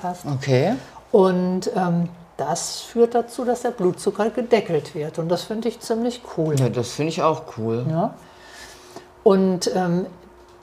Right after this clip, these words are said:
Speaker 1: der Salat hat ja viel Ballaststoffe,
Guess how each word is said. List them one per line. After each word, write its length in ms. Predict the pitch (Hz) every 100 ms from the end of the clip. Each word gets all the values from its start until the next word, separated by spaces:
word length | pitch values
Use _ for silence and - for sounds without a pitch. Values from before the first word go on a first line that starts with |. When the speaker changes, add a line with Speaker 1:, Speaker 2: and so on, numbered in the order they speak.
| -
Speaker 1:
der 100 | 170
Salat 640 | 170 156 160 277 349 - - - -
hat 160 | - 165
ja 120 | 156
viel 600 | - - 165 165 165 165 160
Ballaststoffe, 760 | 151 165 - - - 233